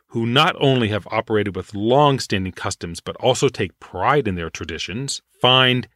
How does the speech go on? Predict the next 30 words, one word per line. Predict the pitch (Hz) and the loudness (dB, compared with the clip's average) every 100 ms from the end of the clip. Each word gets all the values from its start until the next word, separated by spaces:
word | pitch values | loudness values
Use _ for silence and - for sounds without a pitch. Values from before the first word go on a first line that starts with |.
| - | -16
they | 98 123 160 | 0 2 2
too | - - 165 | 2 4 4
are | 110 | 4
being | 101 113 110 | 2 2 0
upended | 117 113 117 107 107 | 0 -4 -2 -2 -2
by | 92 92 | -2 -4
digital | 90 104 107 95 | -2 -2 -2 -4
technology. | 101 - 90 82 78 80 85 _ _ - | -8 -8 -6 -6 -8 -14 -18 _ _ -4
The | 110 | -4
culture | - - 180 - 196 | -2 0 0 0 0
and | 143 131 | -2 -2
custom | - 135 - - | -2 -2 -2 -4
of | 107 | 0
the | 110 | 2
university | 107 117 95 92 - 87 87 87 _ | 4 2 2 -2 -2 -4 -6 -8 _
is | 107 90 | -4 0
now | 110 127 | 2 2
bumping | 110 87 117 120 131 127 127 | 0 0 0 2 0 -2 -2
against | - 95 98 - | -8 -4 -4 -4
the | 90 - | -8 -6
culture | - 131 - 127 - | -2 -2 0 -4 -6
and | - 98 | -10 -8
power | - 107 98 98 98 _ - | -2 0 2 0 -2 _ -8
of | 107 | -6
the | 95 90 | -4 -6
internet. | 90 82 76 - _ _ | -6 -8 -10 -14 _ _
Since | - 143 - | -2 -2 2
remote | 131 143 202 151 | 2 4 4 4
learning | 131 123 117 117 117 | 2 4 2 0 -4
is | - | -8